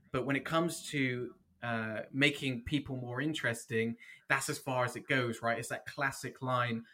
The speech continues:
"Be more interesting to your dog." And it's like, well, that is true, but it's not very helpful. It's like if, if you had a hundred meter coach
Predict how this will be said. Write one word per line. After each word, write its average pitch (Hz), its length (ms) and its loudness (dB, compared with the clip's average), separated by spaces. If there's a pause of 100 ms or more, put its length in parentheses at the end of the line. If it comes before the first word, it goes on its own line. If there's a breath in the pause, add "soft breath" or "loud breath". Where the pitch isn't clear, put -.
(180 soft breath)
"Be 135 160 4
more 123 260 0
interesting 117 500 -4
to 113 100 -10
your 110 100 -2
dog." 120 360 2 (840)
And 135 120 2
it's 127 140 0
like, 123 280 0 (360 soft breath)
well, 135 380 6
that 165 200 8
is 165 200 4
true, 147 400 6
but 123 100 0
it's 120 120 -6
not 143 160 0
very 123 160 4
helpful. 120 500 -2
It's 113 140 -6
like 135 180 2
if, 139 120 -6 (220 soft breath)
if 135 100 -4
you 185 100 4
had 175 200 6
a 147 80 4
hundred 143 380 2
meter 135 220 0
coach 110 400 -4